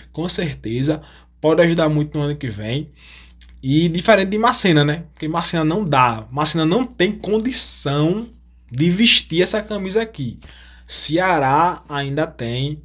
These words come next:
e pode evoluir e tal. Então,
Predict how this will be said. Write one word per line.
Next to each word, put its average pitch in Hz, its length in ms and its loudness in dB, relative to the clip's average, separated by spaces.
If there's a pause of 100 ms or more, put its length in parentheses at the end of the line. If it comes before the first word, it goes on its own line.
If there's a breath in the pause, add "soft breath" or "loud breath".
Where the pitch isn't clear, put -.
e 123 80 -12
pode 127 300 -4
evoluir 131 800 0 (360 soft breath)
e 135 80 -6
tal. 101 360 -10
Então, 147 480 -2